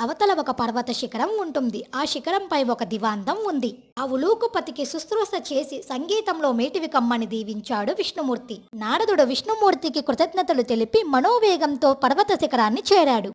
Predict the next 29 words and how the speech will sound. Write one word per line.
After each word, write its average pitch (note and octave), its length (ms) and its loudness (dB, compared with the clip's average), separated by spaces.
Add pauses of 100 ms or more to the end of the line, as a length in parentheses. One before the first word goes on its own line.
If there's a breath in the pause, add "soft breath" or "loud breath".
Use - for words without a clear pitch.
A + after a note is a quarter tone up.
ఆ B3 100 -2
పర్వత B3 440 4
శిఖరంపై E4 600 6
తెరలు C#4 360 6
తెరలుగా E4+ 520 4
వినిపిస్తున్న C4+ 680 2
గాన A3+ 340 2
మాధుర్యాన్ని D4+ 640 4
పట్టుకొని B3+ 500 0 (100)
ఆవలిగిరి C4+ 560 4
శిఖరం A#3 340 0
చేరాడు G#3+ 440 2
నారదుడు. C#4 540 2 (240)
ఆ A#3 120 -4
పర్వత B3+ 460 0
శిఖరంపై D4+ 640 2
గంధర్వ, C4+ 580 2
కింపురుష, D#4 600 0
కిన్నెర, D4+ 480 0 (120)
అప్సరసాదులెందరో C4+ 1200 4
సంగీతాభ్యాసం B3+ 880 0 (140)
చేస్తున్నారు. A#3 560 4 (180)
వారి B3+ 320 10
మధ్య D4 400 8
గురుపీఠం D#4+ 680 6
మీద C4 220 6
దివ్యకాంతులతో D#4 920 4
ప్రకాశిస్తున్న B3+ 840 4
గానబంధును B3 720 4